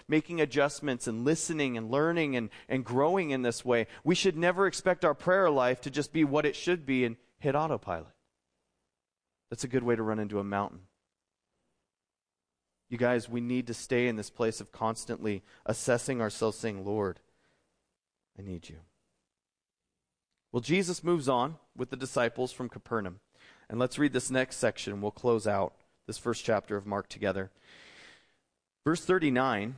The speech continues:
says this, He went into all of Galilee, preaching in their synagogues and driving out demons. Then a man with leprosy came to him and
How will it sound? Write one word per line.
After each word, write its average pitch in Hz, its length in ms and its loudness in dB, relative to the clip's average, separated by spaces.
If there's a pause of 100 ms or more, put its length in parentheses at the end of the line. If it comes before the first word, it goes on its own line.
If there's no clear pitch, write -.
(180)
says 117 300 -2
this, 113 300 2
He 156 100 -2
went 202 200 2
into 185 180 2 (100)
all 151 260 4
of 151 100 2
Galilee, 110 520 2 (100)
preaching 160 400 0
in 170 80 0
their 175 100 2
synagogues 156 640 0
and 131 120 -2
driving 131 360 2
out 139 200 2
demons. 131 560 -4 (1120)
Then 151 200 2
a 165 40 2
man 175 240 2
with 202 120 2
leprosy 165 460 0
came 107 280 -2
to 113 180 -2
him 107 160 -4
and 104 160 -8